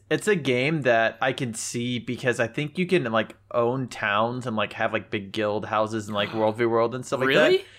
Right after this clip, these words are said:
Speaker 1: Yeah, it's something that, like, if we had a, like, a big enough group that could play, it would be awesome to play with a huge group.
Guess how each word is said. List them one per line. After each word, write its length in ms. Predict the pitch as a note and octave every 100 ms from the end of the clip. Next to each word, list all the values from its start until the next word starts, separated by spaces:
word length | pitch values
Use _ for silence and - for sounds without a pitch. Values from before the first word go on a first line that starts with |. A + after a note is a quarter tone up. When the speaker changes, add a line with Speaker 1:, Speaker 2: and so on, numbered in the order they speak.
| -
Speaker 1:
Yeah, 200 | - A2+
it's 200 | - C#3
something 360 | - F3+ F#3+ F3+
that, 180 | D#3 A#2
like, 260 | B2 B2
if 160 | B2 -
we 140 | B2+
had 220 | C3+ C#3+ C#3
a, 200 | A2+ - -
like, 160 | A#2 A#2+
a 60 |
big 300 | G2+ A#2 F#2
enough 340 | B2 A#2 A2 -
group 240 | G#2+ A2+
that 160 | A#2 G2+
could 160 | -
play, 380 | - G#2 G#2 C#3
it 60 | B2
would 100 | A#2+
be 240 | B2 - -
awesome 420 | A2+ A2 - A2
to 80 | G#2
play 180 | - G2+
with 140 | G#2
a 40 | G#2+
huge 320 | G#2 G2 -
group. 340 | - - -